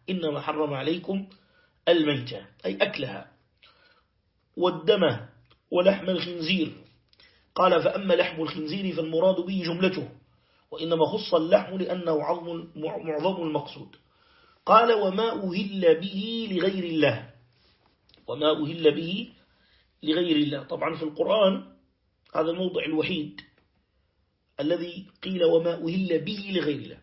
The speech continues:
طبعًا في الآيات الأخرى كلها تأتي: "وما أهل لغير الله به"،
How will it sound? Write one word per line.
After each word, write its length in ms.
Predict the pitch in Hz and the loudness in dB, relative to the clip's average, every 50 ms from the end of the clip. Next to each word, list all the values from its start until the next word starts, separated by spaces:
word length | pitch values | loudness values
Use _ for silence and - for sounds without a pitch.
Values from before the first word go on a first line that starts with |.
| _ - | _ -20
طبعًا 360 | - 143 - 80 - 180 190 _ | -16 -16 -16 -14 -16 -18 -20 _
في 180 | - - 156 156 | -16 -10 -10 -10
الآيات 460 | 151 - - 160 190 208 - - - | -8 -2 0 2 4 4 2 0 -2
الأخرى 480 | - - - - 196 214 233 294 - - - _ _ _ _ _ _ _ _ _ _ _ _ _ _ _ _ _ _ _ | 0 0 0 2 2 0 0 0 -4 -10 -20 _ _ _ _ _ _ _ _ _ _ _ _ _ _ _ _ _ _ _
كلها 360 | - 214 208 202 190 180 175 | -10 -8 -2 2 4 4 4
تأتي: 440 | - 220 - - - - - - - - | 6 4 2 2 0 -8 -12 -12 -10 0
"وما 360 | - 165 165 180 190 196 190 | 4 4 6 6 6 4 4
أهل 760 | 185 190 - 165 165 170 196 196 196 185 170 165 156 151 156 | 4 2 -2 -6 -4 -4 -4 -4 -4 0 2 2 2 2 2
لغير 340 | 160 151 185 196 190 180 165 | 0 0 0 0 -2 -2 -4
الله 680 | 160 160 151 151 151 160 180 196 202 208 190 196 196 | -4 -4 -4 -4 2 4 4 4 4 2 0 -2 -4
به"، 520 | 185 175 175 139 127 120 107 95 90 85 | -4 -4 -4 -4 -6 -8 -12 -14 -16 -18